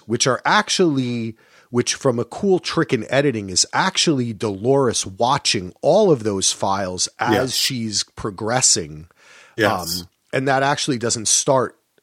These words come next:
Speaker 1: linearly until later, and, but we start to see it early in the episode 'cause you see the interstitial, like, accessing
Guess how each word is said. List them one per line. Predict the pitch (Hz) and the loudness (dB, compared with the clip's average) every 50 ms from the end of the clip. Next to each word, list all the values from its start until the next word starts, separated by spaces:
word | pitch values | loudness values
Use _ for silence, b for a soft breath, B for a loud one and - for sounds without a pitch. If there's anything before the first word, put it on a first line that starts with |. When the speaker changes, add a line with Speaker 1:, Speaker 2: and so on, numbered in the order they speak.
| _ _ - | _ _ -16
Speaker 1:
linearly | 107 101 113 143 160 165 147 127 107 107 104 107 104 101 | -12 -4 0 2 2 2 2 2 0 0 -2 -4 -6 -6
until | 95 101 - - 113 92 | -8 -8 -6 -4 -4 -6
later, | 92 104 135 156 160 151 113 92 82 82 82 | -2 2 4 4 6 4 4 2 -2 -4 -6
and, | 80 95 90 90 82 | -6 -8 -10 -12 -6
but | - 117 104 - | -4 -4 -4 -4
we | 110 104 | -2 -2
start | - - - 110 107 - | 0 2 2 2 0 0
to | - 92 | 0 2
see | - - - 139 131 107 | 2 4 4 4 2 0
it | 87 - - | -2 -2 -4
early | 110 113 110 107 107 101 | -4 -2 -2 -2 -2 -4
in | 95 82 | -6 -8
the | 82 85 - | -10 -6 -2
episode | 120 123 - - 104 - - - 85 82 82 78 | -2 -2 -2 -2 0 0 0 0 -2 -6 -6 -6
'cause | - 113 95 - | -6 -6 -6 -6
you | - 107 | -4 0
see | 95 - - - 117 113 113 | 2 2 2 2 2 -2 -2
the | 98 98 - | -4 -4 -4
interstitial, | 113 110 95 95 - - - 113 107 - - - 101 | -4 -6 -2 0 2 2 2 2 0 0 -2 -2 -4
like, | 80 76 76 - - | -4 -6 -8 -8 -4
accessing | - 92 90 - - - - 98 85 - - - 92 82 82 92 95 | 0 0 0 0 2 0 0 2 2 2 2 2 0 -2 -6 -10 -12